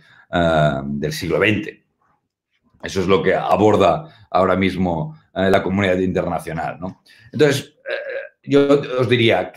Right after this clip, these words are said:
tres dimensiones de respuesta de la Unión Europea que puede ir en consonancia a las tres dimensiones que todas las instituciones tienen que hacer. En primer lugar, la parte sanitaria. En la parte sanitaria,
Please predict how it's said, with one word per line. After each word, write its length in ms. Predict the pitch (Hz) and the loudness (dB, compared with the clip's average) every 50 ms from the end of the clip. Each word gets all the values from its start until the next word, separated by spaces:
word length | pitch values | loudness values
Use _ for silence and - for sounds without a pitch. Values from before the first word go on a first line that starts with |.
| - _ | -8 _
tres 240 | - 156 165 160 156 | 2 4 4 4 4
dimensiones 540 | 160 156 147 160 - - 143 143 143 139 127 | 4 2 2 2 0 0 0 0 0 0 0
de 80 | 135 | -2
respuesta 500 | 120 117 - - - 123 123 120 123 131 | -2 -2 -4 -4 2 2 2 4 4 2
de 80 | 117 110 | 2 4
la 80 | 110 107 | 4 4
Unión 200 | 107 110 110 107 | 2 2 2 2
Europea 680 | 104 110 107 - 143 147 147 147 151 151 - - - _ _ _ _ _ _ _ _ _ | 2 2 2 2 4 6 6 6 4 2 -2 -10 -20 _ _ _ _ _ _ _ _ _
que 120 | - 117 | -4 -4
puede 240 | 90 101 120 120 123 | 0 2 2 4 4
ir 60 | 120 | 4
en 140 | 117 113 107 | 4 2 0
consonancia 520 | 110 113 101 95 107 110 110 113 104 120 113 | 0 -4 -4 -4 -4 -4 -4 -4 -2 -2 0
a 40 | |
las 180 | 107 95 90 - | 0 -2 -2 -4
tres 160 | 101 98 95 | -6 -6 -4
dimensiones 440 | 104 101 98 95 - 101 98 98 98 | -4 -6 -6 -6 -6 -6 -6 -6 -4
que 120 | - 95 | -6 -6
todas 560 | 78 - 110 107 98 90 - 85 - - _ _ _ _ _ _ | -4 0 2 2 2 2 0 -4 -8 -14 _ _ _ _ _ _
las 160 | - 92 92 95 | -4 -4 -4 -4
instituciones 580 | 95 - 98 90 87 85 92 95 92 87 - | -6 -8 -8 -8 -6 -4 -4 -4 -4 -4 -6
tienen 240 | - 92 92 90 80 | -6 -6 -6 -6 -6
que 80 | 76 78 | -6 -8
hacer. 400 | 76 - - 78 67 64 - _ _ _ _ _ _ _ _ _ - | -8 -8 -6 -8 -8 -8 -10 _ _ _ _ _ _ _ _ _ -4
En 120 | 110 113 110 | -2 0 2
primer 240 | 135 139 165 185 | 2 4 4 6
lugar, 500 | 180 180 175 180 190 196 - - - - _ - | 6 6 6 6 4 4 2 -2 -6 -12 _ -2
la 160 | 117 110 95 | -2 0 2
parte 260 | 127 123 120 - - | 2 0 0 -2 -6
sanitaria. 720 | - 143 117 98 78 76 82 76 69 65 62 58 50 - _ - - _ _ - | -6 -4 -4 -4 -2 -2 -2 -2 -4 -4 -8 -12 -14 -16 _ -20 -20 _ _ -16
En 220 | 78 90 92 90 90 | -12 -10 -10 -8 -8
la 120 | 87 85 | -8 -4
parte 220 | 101 101 104 120 117 | -4 -4 -4 -4 -4
sanitaria, 760 | 120 120 107 104 95 113 110 113 123 127 127 127 - - | -2 -2 -2 0 2 4 4 6 6 6 6 4 2 -4